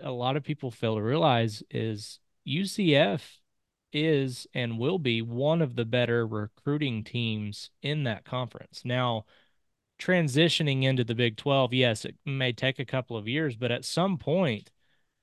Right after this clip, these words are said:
just given where they're located, uh, and given the same amount of, of resources as the other teams in that conference,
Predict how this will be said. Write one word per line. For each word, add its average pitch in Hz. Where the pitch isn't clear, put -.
just 147
given 147
where 139
they're 151
located, 131
uh, 113
and 131
given 139
the 131
same 135
amount 120
of, 117
of 113
resources 127
as 117
the 123
other 120
teams 127
in 110
that 107
conference, 147